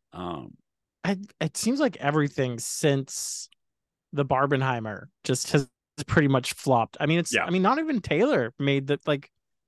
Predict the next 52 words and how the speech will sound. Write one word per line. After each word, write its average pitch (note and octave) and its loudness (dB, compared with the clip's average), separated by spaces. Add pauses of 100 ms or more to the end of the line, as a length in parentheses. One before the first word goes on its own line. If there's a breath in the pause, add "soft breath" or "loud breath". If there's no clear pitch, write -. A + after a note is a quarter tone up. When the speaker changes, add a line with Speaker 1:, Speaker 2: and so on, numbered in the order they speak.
(160)
Speaker 1:
Nah, D#3+ 0
Speaker 2:
remember D#3 6
Speaker 1:
Taylor F3 4
Speaker 2:
going F3 6
Speaker 1:
made F3 4
money. C3 4
Speaker 2:
into D#3+ -4
Speaker 1:
Taylor D#3 0
made D#3 2
a, A#2+ -4 (360)
eh, D3 -2
Taylor G3 0
made F3+ 2
Speaker 2:
It G#3 2
Speaker 1:
a A3 4
Speaker 2:
made A#3 8
Speaker 1:
lot D3 4
Speaker 2:
money, G#3 4
Speaker 1:
of - 2
money, G#2 -2 (140)
but B2 0
Speaker 2:
but F#3 6
Speaker 1:
not, C3 2
Speaker 2:
people B3 2
were A#3 6
Speaker 1:
uh, G#3+ 4
Speaker 2:
like, E3 2
Speaker 1:
much. B2 0
Speaker 2:
"This F#3+ 4
is F#3+ -2
gonna D3+ 0
outdo D3+ 2
Barbie" B2+ 0
and A2 -14
stuff, - -4
like, A#2+ -4
Speaker 1:
Yeah. C3 -2
Speaker 2:
before D3 2
that C3+ 2
opening C#3 0
weekend, A#2+ -2
and A#2 -8
then C3 0
it C3+ 0
just, C3+ -8 (560)
that B2+ -2
Speaker 1:
It C3+ 2
Speaker 2:
didn't C#3+ 6
Speaker 1:
fizzled. D#3 8
Speaker 2:
happen. - -10 (600)
Speaker 1:
It C3+ -4
fizzled. B2+ 2